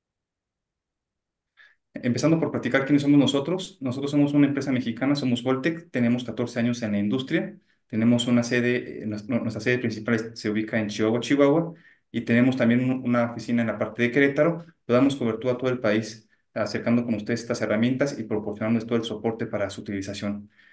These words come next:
Llevamos siete años siendo reconocidos por nuestro partner Siemens como el partner del año, esto gracias a, a la parte de capaci-, capacitación y certificación de nuestro equipo técnico y también por la parte de ventas, hay que decirlo. Esto ha permitido que el noventa por ciento de nuestros clientes siga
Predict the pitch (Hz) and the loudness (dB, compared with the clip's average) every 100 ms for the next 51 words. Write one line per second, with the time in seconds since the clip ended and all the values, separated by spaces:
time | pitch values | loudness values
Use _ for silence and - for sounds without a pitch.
0 | _ - 113 120 127 - 123 - 117 123 | _ -2 2 4 2 0 -2 2 2 2
1 | 120 - - 123 117 107 104 101 120 123 | -2 -6 -2 0 0 -2 -2 -2 -2 -4
2 | - 101 101 101 98 110 117 113 117 117 | -4 -6 -4 -6 -2 2 2 0 0 0
3 | 117 - 101 95 - 107 113 110 104 113 | 0 -2 -4 -2 -2 0 0 -2 0 2
4 | 160 196 - 113 120 113 - 110 110 117 | 2 0 -6 -6 -6 -6 -6 -8 -6 -6
5 | 107 98 - - - _ 113 104 113 - | -4 -4 -6 -20 -20 _ -4 0 -2 0
6 | 117 107 104 104 107 104 - - - 113 | -2 -2 -6 -6 -6 -8 -14 -10 -8 -6
7 | 104 117 117 113 - 104 104 113 110 110 | -2 0 0 -4 -8 -6 -6 -4 -2 -2
8 | 104 101 98 - 113 127 139 139 139 160 | -2 -4 -8 -10 -6 -2 2 2 2 0
9 | - - _ _ 120 120 117 127 131 120 | -4 -14 _ _ 0 4 6 4 2 0
10 | 110 107 117 117 139 - 107 104 107 131 | 0 -2 -2 -2 -2 -4 -6 -2 -2 0
11 | 120 117 - _ _ - _ _ 123 131 | -2 -4 -8 _ _ -20 _ _ -2 0
12 | 131 120 117 127 127 120 107 110 117 120 | 2 2 2 2 0 0 -2 0 0 0
13 | 117 110 117 120 113 104 107 104 120 113 | -2 0 0 2 0 0 -4 -2 -2 -2
14 | 117 120 113 120 113 - | -4 -4 0 0 0 -6